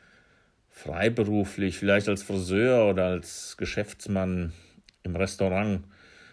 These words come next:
krampfhaft versuchen, wieder Tritt zu fassen, dass es dort eine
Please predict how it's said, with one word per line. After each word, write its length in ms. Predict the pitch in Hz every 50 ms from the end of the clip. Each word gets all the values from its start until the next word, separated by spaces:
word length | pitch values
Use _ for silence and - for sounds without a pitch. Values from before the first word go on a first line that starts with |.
| _ _ _ -
krampfhaft 720 | - 107 110 123 151 208 214 - - - 165 147 - - -
versuchen, 760 | - 135 120 107 101 101 117 131 151 165 - 170 147 127 117
wieder 680 | 120 120 120 113 113 104 101 101 95 92 85 85 87 - - - -
Tritt 480 | 101 92 117 147 - - - - - _ _
zu 160 | - - 135
fassen, 640 | 120 - - - 107 101 98 - 98 90 85 82 82 - _ _ _ _ _ _ _ _ _ _ _ _ _ _ _ _ _ _ _ _ _ _ - - _ _ _ - _ -
dass 160 | - 85 82
es 200 | 90 85 - -
dort 480 | - 104 90 98 117 131 - - -
eine 520 | 98 95 92 92 90 87 87 85 80 78